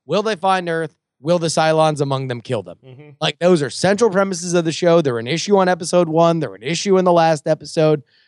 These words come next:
Speaker 1: Uh, this is something that continually builds, and we are always kind of closer or farther away from it, along with whatever other bumps in the road that come there. But you always, uh, i-, in general,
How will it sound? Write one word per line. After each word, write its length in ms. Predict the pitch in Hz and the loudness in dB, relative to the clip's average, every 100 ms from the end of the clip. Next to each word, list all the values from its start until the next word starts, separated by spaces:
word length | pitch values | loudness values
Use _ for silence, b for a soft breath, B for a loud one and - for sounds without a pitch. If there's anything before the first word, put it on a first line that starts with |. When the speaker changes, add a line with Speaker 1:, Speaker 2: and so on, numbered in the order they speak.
| _ | _
Speaker 1:
Uh, 240 | 156 143 123 | -2 0 -2
this 220 | 139 147 | -2 -2
is 80 | 135 | 2
something 220 | 147 147 | 2 0
that 200 | 139 131 | -2 -6
continually 600 | - 131 - 147 180 196 202 | -6 -10 -6 2 4 4 2
builds, 440 | 165 165 160 147 - _ - | 2 4 4 0 -12 _ -6
and 460 | 196 214 180 180 151 _ _ | -2 0 -2 -6 -12 _ _
we 160 | 160 180 | -2 0
are 160 | 165 151 | 0 2
always 400 | 170 180 180 165 | 0 2 0 0
kind 160 | 165 156 | -4 -6
of 80 | |
closer 540 | 135 - 151 165 151 165 160 | -8 -4 0 0 0 0 2
or 60 | 156 | 0
farther 440 | - 143 147 143 | 0 -2 -2 -2
away 440 | 143 135 135 135 135 | -2 -2 -2 -2 -4
from 280 | - 143 135 | 0 0 0
it, 120 | 127 | -4
along 380 | 139 139 170 165 | -2 2 4 2
with 140 | 160 | -2
whatever 420 | 143 147 147 139 139 | -2 -2 -2 -2 -4
other 340 | 139 135 127 b b b | -4 -4 -6 b b b
bumps 380 | 131 151 151 - | -6 -4 -4 -6
in 80 | 147 | -4
the 100 | 131 | -4
road 460 | 123 123 117 110 - _ _ | -2 0 -2 -4 -12 _ _
that 180 | 131 131 | -4 -2
come 200 | 143 131 | -2 -4
there. 220 | 110 87 _ | -6 -12 _
But 260 | 190 202 143 _ _ _ _ _ | 0 0 -2 _ _ _ _ _
you 200 | 143 160 | -8 0
always, 480 | 180 196 196 185 - | 2 4 2 -2 -8
uh, 120 | 165 160 165 | -8 -8 -8
i-, 20 | |
in 300 | 160 160 151 | -6 -6 -4
general, 640 | 127 254 202 131 110 110 | 2 2 2 0 -4 -8